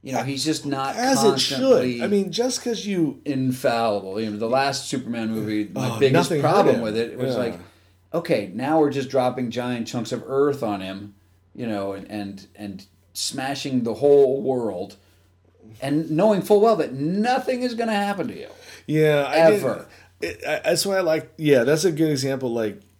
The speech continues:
Speaker 2: just 'cause you can take the hit
Speaker 1: Yeah.
Speaker 2: doesn't mean it isn't gonna make you bounce back a couple feet. Like, that's,
Speaker 1: Yeah.
Speaker 2: those are big bullets. Like,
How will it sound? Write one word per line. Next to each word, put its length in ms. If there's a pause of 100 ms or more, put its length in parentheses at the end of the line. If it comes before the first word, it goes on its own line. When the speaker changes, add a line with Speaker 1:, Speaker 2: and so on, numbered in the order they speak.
(120)
Speaker 2:
just 280
'cause 180
you 100
can 240
take 520 (140)
the 100
hit 240
Speaker 1:
Yeah. 240 (360)
Speaker 2:
doesn't 280
mean 220
it 120 (140)
isn't 360
gonna 200
make 320
you 300
bounce 340
back 320
a 60
couple 300
feet. 360
Like, 180 (180)
that's, 200
Speaker 1:
Yeah. 60
Speaker 2:
those 180
are 80
big 260
bullets. 680
Like, 320